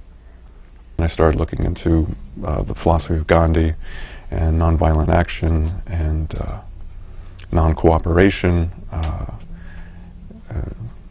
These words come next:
things like that. And, um, less than a year later, I ran into lepoco at this music festival that they had an information table set up at. And, uh, this was all the run-up to the current Iraq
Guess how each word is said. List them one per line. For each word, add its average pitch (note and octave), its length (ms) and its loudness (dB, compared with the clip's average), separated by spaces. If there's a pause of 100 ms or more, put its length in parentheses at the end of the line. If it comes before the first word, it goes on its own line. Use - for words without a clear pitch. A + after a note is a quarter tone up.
(220)
things F2+ 340 0
like - 140 0
that. E2 260 2 (560)
And, E2 800 2
um, D#2+ 580 2 (1500)
less F#2 260 4
than F2 160 8
a E2+ 40 8
year E2 200 8
later, G2+ 340 8
I F2 80 4
ran E2+ 240 4
into E2+ 200 2
lepoco E2 520 4
at D#2 120 2
this - 280 -4
music F#2 320 4
festival E2+ 560 2 (200)
that F2 200 0
they F2 120 2
had F2 140 0
an E2 120 2
information E2+ 520 2
table E2+ 280 0
set E2 240 -2
up E2 180 -2
at. F2+ 220 0 (340)
And, D#2+ 300 -2
uh, E2 120 0
this F#2+ 220 -4
was F#2 120 -2
all D#2+ 160 6
the E2 100 4
run-up E2+ 400 4
to - 140 0
the E2 260 0 (100)
current D#2 400 0 (120)
Iraq E2+ 440 -2